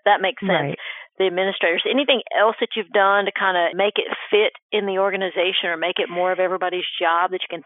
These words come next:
Speaker 1: think of, or it's just drip, drip, drip over time, getting everybody on the
Speaker 2: Y-,
Speaker 1: same page?
Speaker 2: Yeah, you know, it is an evolution, and you learn. If you're observant, you learn all the time. The
Speaker 1: Mm-hmm.
Speaker 2: other thing that is interesting is that we have this steering committee, which is this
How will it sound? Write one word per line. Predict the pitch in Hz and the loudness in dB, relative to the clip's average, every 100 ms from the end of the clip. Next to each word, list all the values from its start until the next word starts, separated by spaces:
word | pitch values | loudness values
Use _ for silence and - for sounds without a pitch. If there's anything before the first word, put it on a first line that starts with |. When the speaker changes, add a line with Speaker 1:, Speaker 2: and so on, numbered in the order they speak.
| - | -10
Speaker 1:
think | 202 208 | -8 -2
of, | 220 220 220 | 0 0 0
or | |
it's | 180 - | -4 -4
just | 180 - - | -10 -10 -8
drip, | - 190 - | -4 -4 -4
drip, | 185 - | -4 -2
drip | 196 - | -4 0
over | 180 170 | -2 -2
time, | - 190 185 185 185 185 180 _ - | -8 -4 -2 -2 -2 -4 -8 _ -12
getting | - 151 | -12 -8
everybody | 165 165 185 185 180 _ _ - | -10 -6 -6 -6 -10 _ _ -4
on | 269 | -2
the | 254 | 0
Speaker 2:
Y-, | |
Speaker 1:
same | 214 190 | -2 -6
page? | 180 202 196 196 196 - _ | -6 -4 -4 -4 -6 -12 _
Speaker 2:
Yeah, | - 269 277 262 262 | -4 0 2 2 2
you | - 330 | 2 4
know, | 302 294 | 4 4
it | 277 - | 2 2
is | 320 330 | 2 4
an | 247 | 4
evolution, | 233 202 185 165 - - 170 | 2 2 2 0 -2 -4 -4
and | - 190 190 190 | -2 2 2 2
you | 185 214 | 2 4
learn. | 233 202 180 185 196 _ _ | 4 4 2 0 -4 _ _
If | - 202 | -4 0
you're | 214 | 0
observant, | 185 226 220 185 | 2 2 2 2
you | - 185 | 0 0
learn | 185 180 | 2 2
all | 175 180 | 2 0
the | 180 | 0
time. | 190 185 185 170 165 - | 0 0 0 -2 -6 -6
The | 208 | 0
Speaker 1:
Mm-hmm. | 247 | 2
Speaker 2:
other | 302 359 | 2 2
thing | 285 247 | 2 2
that | 214 - _ | 0 -2 _
is | 202 196 - | 0 2 2
interesting | 349 277 - 190 175 | 2 0 0 0 2
is | 175 170 | 0 2
that | 180 170 170 | 2 2 2
we | 196 | 2
have | 233 214 - 208 | 2 0 -6 -2
this | 190 - - - - | -2 -2 -14 -12 -4
steering | - 226 202 | 0 2 2
committee, | 190 175 165 180 | 0 0 2 2
which | 180 - | 0 0
is | 175 | 0
this | - | 0